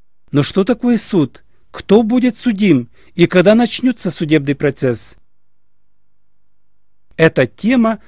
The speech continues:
нашей следующей лекции, тема насущная для нас,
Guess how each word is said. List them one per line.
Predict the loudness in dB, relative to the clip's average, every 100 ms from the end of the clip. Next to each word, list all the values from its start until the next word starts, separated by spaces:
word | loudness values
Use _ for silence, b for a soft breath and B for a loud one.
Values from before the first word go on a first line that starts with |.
| -12
нашей | -2 0 0 -4
следующей | -6 -2 -2 -2 -4 -4 -2
лекции, | -2 -4 -8 -4 -4 -8 -20 -20 -12
тема | 0 4 4
насущная | 2 0 -2 -4 -2 -2 0 0
для | 2 2
нас, | 2 0 -6